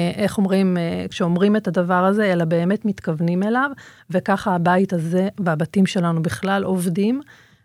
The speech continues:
וזה לא מגיע סתם. זה משהו ש- אנחנו משרישים בעובדים שלנו, אנחנו מתנהגים ככה, ובצורה הזאת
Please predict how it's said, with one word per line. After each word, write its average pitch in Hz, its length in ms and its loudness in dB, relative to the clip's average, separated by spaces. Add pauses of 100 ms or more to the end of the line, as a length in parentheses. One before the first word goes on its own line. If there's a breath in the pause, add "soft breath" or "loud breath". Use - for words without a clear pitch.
(100)
וזה 190 320 2
לא 226 320 4
מגיע 185 680 2 (360)
סתם. 147 460 -4 (240)
זה 180 200 2
משהו 190 360 0
ש- - 140 -4 (1200 soft breath)
אנחנו 180 320 0
משרישים 170 640 2
בעובדים 220 440 2
שלנו, 214 680 0
אנחנו 165 300 -2
מתנהגים 170 640 0
ככה, 233 460 -2 (480 loud breath)
ובצורה 175 540 0
הזאת 208 280 2